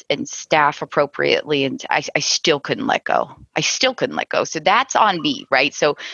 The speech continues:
so self-reflection, I think, is the, is the first step. And then honestly, the second step would be asking your peers, you know, teammates, family members, whatever, like, "What do you think of when you think of me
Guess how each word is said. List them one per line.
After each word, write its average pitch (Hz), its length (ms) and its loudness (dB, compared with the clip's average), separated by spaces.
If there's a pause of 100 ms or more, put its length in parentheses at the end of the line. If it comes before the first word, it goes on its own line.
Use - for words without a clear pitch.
(100)
so 185 140 -2
self-reflection, 190 1200 0 (520)
I 160 120 2
think, 170 280 0
is 156 200 -4
the, 151 260 -4
is 151 160 -4
the 147 140 -2
first - 500 -2
step. 127 360 2 (120)
And 156 220 -2
then 170 100 4
honestly, 277 380 0
the 254 120 0
second 247 320 0
step 185 360 0
would 175 160 -6
be 170 400 -4 (720)
asking 208 500 -2
your 170 180 0
peers, 185 840 -2 (460)
you 170 140 0
know, 165 120 2
teammates, 190 500 0
family 180 280 0
members, 175 440 -2
whatever, 175 420 2
like, 156 260 2 (360)
"What 269 220 2
do 311 60 0
you 302 200 2
think - 340 -2
of - 220 0
when 135 160 2
you 139 100 -2
think 131 280 -4
of 143 180 0
me 135 400 -2